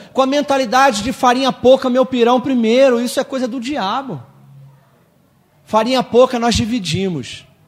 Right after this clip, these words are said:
Sim ou não, irmão? Amém ou não amém? Sabe, querido, e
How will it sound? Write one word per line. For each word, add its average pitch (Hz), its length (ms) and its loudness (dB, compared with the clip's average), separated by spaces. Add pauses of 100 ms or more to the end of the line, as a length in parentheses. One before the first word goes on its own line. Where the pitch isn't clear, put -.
(1000)
Sim 254 180 -4
ou 262 80 2
não, 208 140 2
irmão? 165 460 0 (1040)
Amém 202 300 2
ou 269 40 4
não 269 60 4
amém? 175 440 2 (1600)
Sabe, 240 320 0
querido, 151 460 -2
e 185 520 -2